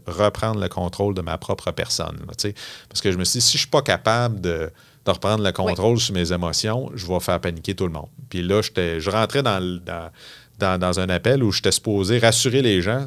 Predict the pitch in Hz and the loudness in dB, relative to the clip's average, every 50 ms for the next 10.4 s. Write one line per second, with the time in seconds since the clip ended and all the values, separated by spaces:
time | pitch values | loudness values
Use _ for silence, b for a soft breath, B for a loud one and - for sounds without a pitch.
0 | 123 - 135 101 95 92 90 - - - 113 98 87 - 123 127 110 95 87 90 | -8 -10 -6 -4 -4 -2 0 0 2 4 4 2 2 2 -2 -4 -6 -4 -4 -2
1 | 87 92 92 104 95 90 87 - 113 104 92 85 92 120 123 - - 95 90 90 | -4 -2 -2 -2 -4 -2 -2 -2 -2 -2 -2 -2 -2 -2 -2 0 0 0 0 0
2 | 101 95 113 113 117 110 - 85 - - 98 95 92 95 92 90 85 78 - - | 0 0 2 0 0 0 -4 -6 -4 -4 -4 -2 0 0 0 0 0 -2 -2 -4
3 | 120 117 - 98 85 - - - - - - - B B B B B B B B | -4 -6 -4 -4 -4 -4 -6 -6 -8 -8 -10 -12 B B B B B B B B
4 | B B B - - - - - _ _ - - - - 139 151 151 - - 98 | B B B -6 -6 -6 -6 -10 _ _ -2 0 4 4 6 4 4 2 0 -2
5 | 90 82 98 104 113 107 98 90 85 85 85 80 82 87 104 120 127 110 95 107 | -2 -2 -2 -4 -2 -2 -2 -2 -2 -2 -4 -4 -4 -4 -4 -4 -4 -4 -4 -4
6 | 131 139 135 - - - 113 - 107 107 107 95 87 - - 127 127 123 104 85 | -4 -6 -8 -10 -12 -8 -4 -2 -2 0 -2 -4 -6 -6 -4 -4 -4 -2 -4 -4
7 | 87 85 - 101 95 92 92 85 90 98 107 107 90 80 - - 90 95 107 123 | -4 -4 -2 0 0 0 0 -2 -2 -2 -2 -2 -4 -4 -4 -4 -4 -4 -4 -6
8 | 131 120 117 B B B B B _ - - 80 78 - - - 113 113 - - | -6 -8 -10 B B B B B _ -18 -16 -14 -14 -16 -10 -10 -8 -8 -6 -6
9 | - 85 78 82 90 101 113 117 - - - 131 107 107 - - _ _ _ _ | -6 -6 -6 -4 -6 -6 -4 -2 -2 -2 0 0 0 -2 -2 -6 _ _ _ _
10 | - - - - - 165 143 143 | -2 0 0 2 2 2 2 2